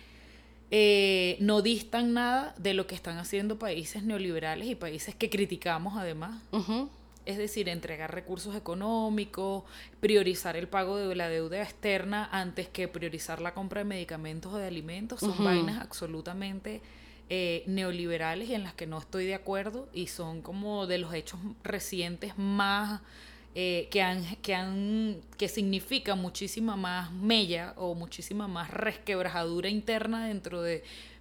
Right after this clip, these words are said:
Speaker 1: mi afección que tuve algún momento con el gobierno y
Speaker 2: Ujú.
Speaker 1: con el, y con el proceso. Entonces, no es que uno haya dejado de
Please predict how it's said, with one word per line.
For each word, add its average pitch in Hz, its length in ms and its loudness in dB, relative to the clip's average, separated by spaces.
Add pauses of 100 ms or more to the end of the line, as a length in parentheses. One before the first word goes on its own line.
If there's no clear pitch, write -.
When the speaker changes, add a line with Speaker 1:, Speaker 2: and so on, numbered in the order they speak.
(120)
Speaker 1:
mi 220 520 6
afección 208 600 0
que 247 80 -2
tuve 285 240 -2
algún 277 280 0
momento 285 380 0
con 262 160 0
el 214 100 0
gobierno 208 600 -4
y - 60 2
Speaker 2:
Ujú. 196 240 6
Speaker 1:
con 151 140 2
el, 165 260 -4
y 180 80 -6
con 175 180 -8
el 165 80 -8
proceso. 214 460 -8
Entonces, 175 420 -6 (540)
no 202 160 6
es 208 100 -2
que 240 140 6
uno 247 180 6
haya 254 180 6
dejado 202 440 2
de 226 480 0